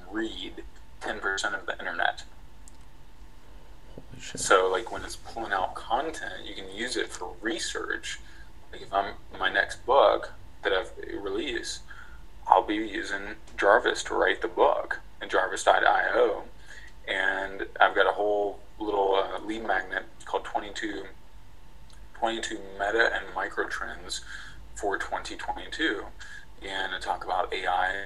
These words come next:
Speaker 1: and how that's gonna be a massive piece of, of this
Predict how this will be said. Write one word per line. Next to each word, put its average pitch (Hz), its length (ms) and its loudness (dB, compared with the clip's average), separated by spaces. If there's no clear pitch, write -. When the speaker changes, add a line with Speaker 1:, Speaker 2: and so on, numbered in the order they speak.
Speaker 1:
and 92 120 -8
how 90 240 0
that's - 500 -2
gonna 98 180 -4
be 95 80 -8
a 95 80 -10
massive 92 480 2
piece - 360 -8
of, - 420 -4
of - 180 0
this - 340 -4